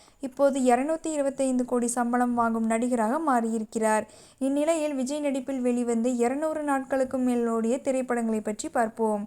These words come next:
விக்ரமன் இயக்கத்தில் நடித்த பூவே உனக்காக படம்தான் விஜயின் பெயரை மாற்றியது.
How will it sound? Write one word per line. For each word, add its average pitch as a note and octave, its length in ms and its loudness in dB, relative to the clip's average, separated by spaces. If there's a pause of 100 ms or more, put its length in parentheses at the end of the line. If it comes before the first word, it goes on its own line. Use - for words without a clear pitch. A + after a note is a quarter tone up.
(420)
விக்ரமன் E4 460 0
இயக்கத்தில் D4+ 480 -2
நடித்த C4+ 280 -2
பூவே C4 360 -2
உனக்காக B3 500 0
படம்தான் A#3 500 0
விஜயின் C4+ 500 -2
பெயரை B3+ 200 0
மாற்றியது. A#3+ 600 0